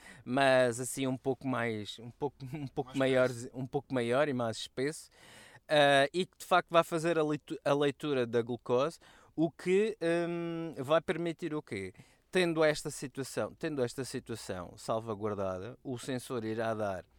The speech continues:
Speaker 1: a informação muito correta, eh, ao próprio telefone, o que vai, o que vai permitir que, por exemplo, os diabéticos, eh, não tenham a necessidade de fazer o teste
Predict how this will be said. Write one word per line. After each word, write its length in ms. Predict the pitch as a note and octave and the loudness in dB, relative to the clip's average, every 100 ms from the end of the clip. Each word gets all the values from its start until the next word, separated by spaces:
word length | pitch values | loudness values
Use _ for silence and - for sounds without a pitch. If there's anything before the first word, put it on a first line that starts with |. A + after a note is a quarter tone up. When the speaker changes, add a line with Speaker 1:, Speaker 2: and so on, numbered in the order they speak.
| _ _ _ _ - | _ _ _ _ -14
Speaker 1:
a 80 | A#2+ | -10
informação 880 | B2 - B2+ B2+ A#2+ C3+ B2 G2 - _ _ | -8 -4 -2 -2 -2 -2 -2 -4 -10 _ _
muito 400 | - E3+ G3 E3+ - | -4 2 2 0 -6
correta, 600 | - B2+ A#2+ - F#2 F2 _ _ - _ | -4 0 0 -2 -10 -12 _ _ -20 _
eh, 280 | - A#2+ A#2 - | 0 0 0 2
ao 160 | C3 | 0
próprio 420 | - B2 A2 A#2+ | 2 0 0 -4
telefone, 560 | A2 B2 - C3+ C3+ C3+ _ | -8 -10 -4 -2 -2 -2 _
o 100 | D#3 | -4
que 140 | - | -4
vai, 320 | C3 D#3 D3 - | 4 6 6 2
o 100 | C3+ | -8
que 120 | - | 0
vai 140 | C#3+ | 2
permitir 520 | C3+ C#3+ C3 B2 C3+ C3 | 2 -2 -4 -4 -6 -8
que, 320 | - C#3 C3 - | -8 -8 -8 -6
por 100 | C3+ | -6
exemplo, 380 | A#2 A#2 A2+ | -4 -6 -6
os 80 | A2 | -8
diabéticos, 760 | A2 A2 G#2 A2 A#2+ A#2 - - | -4 -4 -2 -6 -8 -14 -16 -12
eh, 320 | A#2 A2+ A2+ - | -6 -4 -4 -4
não 240 | C3 C3+ | -2 -2
tenham 360 | - C3 B2 B2+ | -2 -2 0 -2
a 40 | |
necessidade 800 | B2+ - - A#2+ A2+ A#2 A#2 A#2+ | -2 -4 -6 -2 0 2 0 -6
de 140 | B2 | -12
fazer 420 | - A#2 G#2 A2 | -10 -8 -4 -4
o 80 | G#2+ | -6
teste 440 | - A2 A2 - | -4 -4 -4 -8